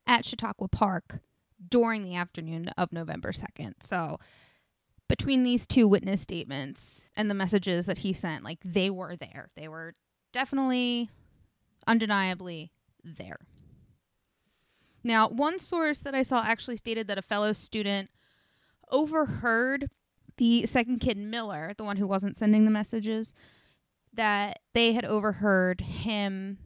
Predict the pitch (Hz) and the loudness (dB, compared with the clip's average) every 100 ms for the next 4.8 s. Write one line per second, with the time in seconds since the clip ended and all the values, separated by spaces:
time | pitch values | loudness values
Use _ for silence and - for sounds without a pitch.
0 | - - - - - - 233 208 196 208 | -20 -20 -20 -20 -18 -2 0 0 -2 -4
1 | 240 214 226 - 190 190 202 202 180 165 | -4 -4 -4 -4 -4 -2 -2 -4 -6 -6
2 | - _ - 190 143 165 - 180 175 175 | -8 _ -8 -4 -4 -4 -4 -4 -4 -6
3 | 180 175 160 151 127 98 196 - - - | -6 -4 -6 -6 -8 -6 -8 -8 -20 -8
4 | 233 240 226 240 240 247 294 302 | -4 -2 -2 2 2 2 -2 -2